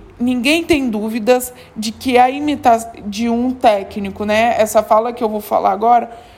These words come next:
fo-, ah, a gente tirou através de uma das pesquisas que fizemos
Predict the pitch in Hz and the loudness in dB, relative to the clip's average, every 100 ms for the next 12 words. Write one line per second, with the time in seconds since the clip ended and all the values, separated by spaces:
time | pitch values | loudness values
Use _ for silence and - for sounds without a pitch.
0 | - - - 220 214 214 220 214 202 196 | -20 -12 0 2 4 4 4 4 2 -2
1 | 214 208 214 202 262 220 214 240 247 247 | -4 -6 -8 -10 -6 -2 2 2 0 0
2 | 220 220 208 226 220 233 233 226 - 202 | 0 0 -2 -4 -6 -2 -2 -2 -6 2
3 | 208 208 226 220 - - 233 254 - 226 | 2 2 -4 -4 -6 -10 -8 -10 -10 -10
4 | 233 214 190 202 240 254 | -10 -8 -8 -6 -6 -8